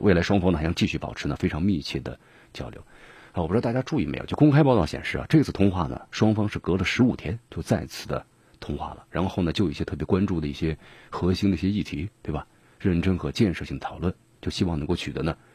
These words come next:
原则的共识啊。但具体详细的一些内容的话，你看基本上都没有 <laughs> 透露，就说明还正在的紧锣密鼓的这个协商之中啊。你看江南关注了一下嘛，咱们中国商务部的发言人高峰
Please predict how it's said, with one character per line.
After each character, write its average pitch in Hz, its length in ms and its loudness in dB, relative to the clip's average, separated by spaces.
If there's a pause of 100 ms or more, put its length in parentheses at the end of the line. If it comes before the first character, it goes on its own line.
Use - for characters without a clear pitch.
(120)
原 80 260 0
则 64 240 -8
的 - 160 -14
共 - 180 -8
识 - 200 -8 (100)
啊。 - 100 -20 (520)
但 139 160 4
具 185 160 4
体 76 200 -2
详 87 260 0
细 127 120 -2
的 101 100 2
一 90 60 4
些 110 140 -2
内 165 160 4
容 - 240 -4
的 - 40 -10
话， - 280 -12
你 76 100 -6
看 - 160 -2 (340)
基 - 140 4
本 107 100 4
上 76 120 -4
都 95 100 2
没 87 120 4
有 76 140 0 (300)
<laughs> - 300 -2
透 92 220 2
露， 73 140 -2 (200)
就 95 100 2
说 95 100 2
明 80 120 2
还 85 120 -4
正 80 160 0
在 73 140 -4
的 64 100 -8
紧 78 160 0
锣 87 140 6
密 107 180 8
鼓 - 200 -6
的 82 180 -4 (420)
这 - 120 -6
个 73 260 -4 (200)
协 82 140 -2
商 76 200 -4
之 71 160 -6
中 80 140 -6 (100)
啊。 - 160 -10 (1120)
你 104 100 4
看 117 60 6
江 151 120 6
南 160 120 8
关 139 160 6
注 95 100 4
了 78 60 -2
一 76 40 -4
下 78 120 -2
嘛， 73 100 -2
咱 85 80 2
们 104 80 6
中 117 140 4
国 92 100 6
商 107 180 4
务 107 60 4
部 87 100 2
的 67 360 2
发 92 160 2
言 92 100 2
人 82 100 4
高 95 140 4
峰 113 180 2